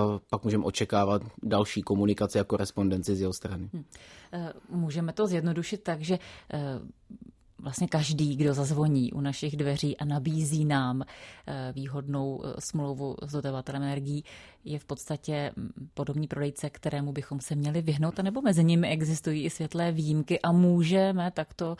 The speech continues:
Speaker 2: opravdu adekvátně a dobře, eh, sepsat nějakou smlouvu?
Speaker 1: Jo, <laughs> je to taková těžká otázka. Eh, já nemůžu říci, že každý, kdo na nás zazvoní, je v podstatě někdo, kdo nás chce oklamat, ale odpovím na to trochu jinak. Já bych,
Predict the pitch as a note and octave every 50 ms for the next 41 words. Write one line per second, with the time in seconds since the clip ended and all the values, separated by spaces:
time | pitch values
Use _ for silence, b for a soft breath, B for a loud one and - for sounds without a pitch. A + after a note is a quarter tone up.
0 | B B B B B B - - - D#3+ D#3 D#3+ D#3 E3 D#3+ D#3 D#3 - D3+ -
1 | D3 - D3 D3 C3+ D3 - E3 D#3 C#3 D3 C3 C#3+ D3 D3+ C#3+ C3 b b b
2 | b b b b - - - - - - - - B2+ - - C#3+ C3 - C3+ D3
3 | - - E3 - - D#3 D3 C3+ C3+ C3+ - - - _ b b b b - B2
4 | B2+ B2 B2 A#2 A#2 - - - A#2 A2 - - G3+ F#3 - - A#3+ - G#2 G#2+
5 | - - - A3 - - D#3 - - - - - B B B B3 B B - A#2+
6 | B2 B2 B2+ B2+ C3+ C#3 C3 C3 C3+ D3 D3 D3+ D#3 C3 B2 B2 A#2+ - D3 C#3
7 | B2+ C#3+ C3+ B2 - - - C3 B2+ A#2+ C3 B2 B2 A#2+ A#2 A#2 A#2 A#2 A2+ A#2+
8 | A#2 A2 A2 G#2+ A2 A2+ A2+ A#2 A#2 A#2 A#2 A#2 A#2 - - - G#2+ - - B2
9 | A#2 - B2+ A#2+ A#2+ A#2+ A2+ G#2+ A#2 A2 A2+ A2+ A#2 A#2 A#2+ - - - - -
10 | - - - F#2 - - B2 B2 C#3 D#3 E3 F3 B B B B B B B B
11 | _ - C#3 C#3 D3 D3 C#3+ - - B2 - - C3+ C3+ C#3 C#3 C3+ - C#3 -
12 | C#3 C#3 - - A2 A2+ A#2 C3 C3+ C#3+ - - _ _ - A2+ B2 A2+ A#2 A#2+
13 | B2 A#2 A#2+ A#2+ - - -